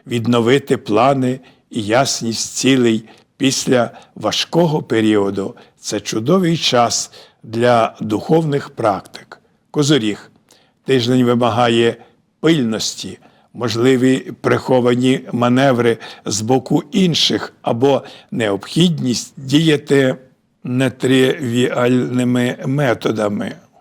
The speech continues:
Ретельно перевіряйте інформацію і не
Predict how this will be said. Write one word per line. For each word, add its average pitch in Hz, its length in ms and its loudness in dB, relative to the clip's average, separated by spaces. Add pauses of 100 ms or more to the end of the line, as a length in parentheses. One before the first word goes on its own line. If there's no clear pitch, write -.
(180)
Ретельно 120 1160 0
перевіряйте 120 1080 2 (280)
інформацію 123 1120 2
і 135 160 2
не 123 360 4